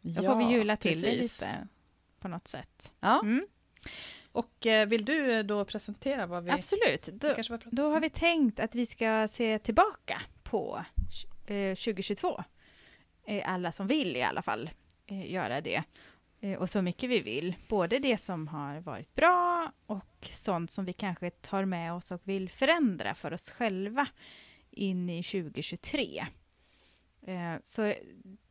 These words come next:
Speaker 1: du som lyssnar får jättegärna i det inlägget som finns nu eller snart på, i Facebookgruppen Podden Skrivvänner kommentera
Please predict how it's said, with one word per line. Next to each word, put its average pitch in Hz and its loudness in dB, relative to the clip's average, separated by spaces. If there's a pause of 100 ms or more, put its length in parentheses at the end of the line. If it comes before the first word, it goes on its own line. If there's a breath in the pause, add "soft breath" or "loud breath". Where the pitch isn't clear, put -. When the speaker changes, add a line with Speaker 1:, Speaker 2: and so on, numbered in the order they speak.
Speaker 1:
du 294 0
som 240 2
lyssnar 247 2
får 214 0
jättegärna 185 0
i 208 -2
det 170 -4 (220)
inlägget 226 0
som 247 -2
finns 240 0 (580 loud breath)
nu 254 4
eller 302 2
snart - -2 (140)
på, 175 -4
i 202 -4
Facebookgruppen 233 -2
Podden 214 -2
Skrivvänner 196 -4
kommentera 208 0